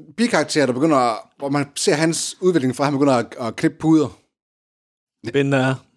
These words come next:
Speaker 2: Been there, man.
Speaker 1: Og det, det var det, der fik mig til at falde af serien til at starte med. Det var den karakter.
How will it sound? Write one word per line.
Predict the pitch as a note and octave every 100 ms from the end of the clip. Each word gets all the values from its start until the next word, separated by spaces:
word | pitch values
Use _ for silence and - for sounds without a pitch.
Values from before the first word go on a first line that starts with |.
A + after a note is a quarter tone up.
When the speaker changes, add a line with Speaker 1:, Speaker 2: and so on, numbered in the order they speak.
| _
Speaker 2:
Been | C3+ C3+
there, | C3 B2
man. | A2+ - - - - - _ _ _ _ -
Speaker 1:
Og | E3
det, | F3+ - D#3+
det | G3 G#3
var | F#3+
det, | G#3+
der | G3+
fik | F3+
mig | D#3+
til | A3+
at | F#3+
falde | - F#3
af | G3
serien | - F#3 G#2 E2 -
til | E3
at |
starte | - D3+ D3
med. | A2+ A#2 -
Det |
var | F3
den | F3
karakter. | F3+ C3+ - A#2